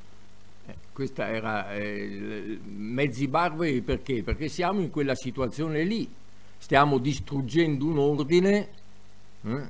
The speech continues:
ma, eh, n-, non siamo ancora in grado di prevederne uno nuovo, di organizzarne uno nuovo. Siamo mezzi barbari, no? Veniamo da una civiltà, incontriamo una civiltà,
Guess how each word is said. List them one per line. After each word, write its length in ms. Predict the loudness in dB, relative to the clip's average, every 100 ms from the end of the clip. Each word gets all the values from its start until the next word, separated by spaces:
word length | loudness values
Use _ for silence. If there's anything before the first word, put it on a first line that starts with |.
| -8
ma, 580 | -2 4 4 4 0 -2
eh, 120 | -2
n-, 920 | -2 -2 -4 -6 -8 -8 -10 -10 -10
non 140 | -8 -4
siamo 260 | 2 4 4
ancora 300 | 4 2 4
in 100 | 2
grado 320 | 2 2 2
di 140 | 0
prevederne 880 | -2 2 4 6 8 8 8 4 0
uno 240 | 0 0 0
nuovo, 500 | 0 0 0 -2 -2
di 100 | -2
organizzarne 760 | -2 0 -2 -2 -2 -2 0
uno 160 | -2 -2
nuovo. 280 | -4 -4 -4
Siamo 240 | -2 0
mezzi 540 | 0 2 2 0 -4 -2
barbari, 760 | 2 2 2 -2 -6 -8 -10
no? 200 | -8 -6
Veniamo 720 | -4 -2 0 2 2 2 0 0
da 100 | -2
una 220 | -2 -4
civiltà, 680 | -6 -6 -6 -4 -2 0
incontriamo 960 | 0 -2 -2 -2 0 -2 -4 -2 0 0
una 200 | -2 -4
civiltà, 760 | -6 -6 -8 -4 -2 0 -2